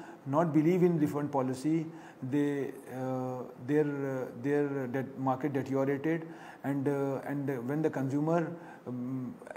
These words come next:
embarrassed with that particular product and they are not able to, you know, get their money back or, you know, get the product refunded, they, they give a very negative comment. And these negative comment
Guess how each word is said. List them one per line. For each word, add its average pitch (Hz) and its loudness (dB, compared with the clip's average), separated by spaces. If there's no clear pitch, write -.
embarrassed 143 6
with 135 -4
that 143 0
particular 139 0
product 131 0
and 135 -4
they 143 2
are 147 4
not 147 0
able 147 2
to, 147 2
you 139 2
know, 147 2
get 135 -2
their 139 0
money 135 2
back 123 2
or, 131 4
you 139 0
know, 147 0
get 139 0
the 120 -2
product 127 -2
refunded, 135 0
they, 156 2
they 170 8
give 160 6
a 165 6
very 147 4
negative 135 0
comment. 113 -4
And 135 -4
these 170 2
negative 147 0
comment 151 -2